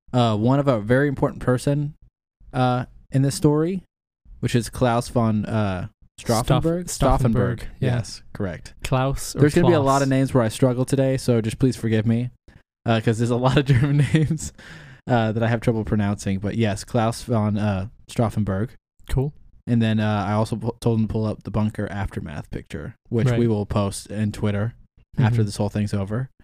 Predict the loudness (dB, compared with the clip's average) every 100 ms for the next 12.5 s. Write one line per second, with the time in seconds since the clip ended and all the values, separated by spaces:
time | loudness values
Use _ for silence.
0 | _ _ -14 -2 0 0 0 0 2 2
1 | 0 0 0 0 -2 -6 -6 -6 -8 -10
2 | -16 -4 -2 0 -2 -4 -16 _ -2 0
3 | 2 2 2 0 0 0 -2 0 0 0
4 | 0 -2 0 0 0 0 0 0 0 -2
5 | -4 -8 -18 -20 -20 -14 2 4 4 0
6 | 0 0 4 2 2 -2 -8 -10 -2 0
7 | 2 0 -2 0 0 2 0 0 -2 -2
8 | 0 0 2 2 2 0 -2 0 0 0
9 | 0 0 2 0 2 0 0 0 2 2
10 | 0 0 -2 0 0 0 0 0 0 -4
11 | -8 _ _ -2 0 0 0 -2 2 0
12 | 2 0 0 0 -2